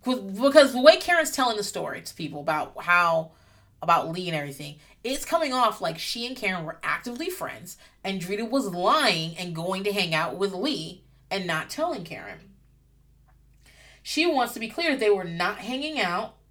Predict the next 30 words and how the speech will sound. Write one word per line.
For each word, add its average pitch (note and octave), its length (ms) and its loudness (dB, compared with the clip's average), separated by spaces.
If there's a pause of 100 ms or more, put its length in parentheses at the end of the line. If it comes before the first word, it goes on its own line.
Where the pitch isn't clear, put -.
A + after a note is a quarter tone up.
(240)
that F3 280 -6
she C4 160 -6
and C4+ 100 -6
Karen A3+ 240 -2
were D#3+ 60 -10
not F3+ 160 -8
hanging B3+ 260 -8
out G#3+ 100 -2
and F#3 60 -10
they F#3 60 -6
weren't F3+ 300 -6
speaking F#3+ 280 -12
when F#3 80 -12
she - 120 -8
started D#3+ 240 -2
hanging E3 180 -6
out G3+ 160 -6
with B3+ 80 -10
Lee. G4 340 -4 (460)
And G3 160 -8
Karen F4 340 2
says F3+ 440 -2 (440)
they G3 200 4
had C4 240 2
not A3 280 2
spoken B3 360 -4
for B3+ 180 0
a C4+ 60 -4
few D4 180 -8
months, - 480 -10